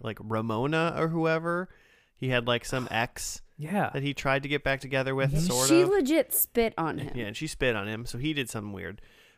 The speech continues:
Speaker 1: Um, or that's, that's obviously messed up. But then he's, like, all in with this, the other lady.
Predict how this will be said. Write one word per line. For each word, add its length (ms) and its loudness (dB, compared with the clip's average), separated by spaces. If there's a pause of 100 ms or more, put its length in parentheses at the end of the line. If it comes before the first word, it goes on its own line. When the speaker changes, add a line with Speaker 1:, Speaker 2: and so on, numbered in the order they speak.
Speaker 1:
Um, 560 2 (300)
or 240 -6
that's, 300 0
that's 260 -2
obviously 340 -6
messed 280 -8
up. 240 -6 (320)
But 100 -2
then 160 2
he's, 320 -2
like, 300 -2 (1080)
all 440 6
in 320 2
with 220 0
this, 560 -4
the 240 -4
other 560 0
lady. 520 -6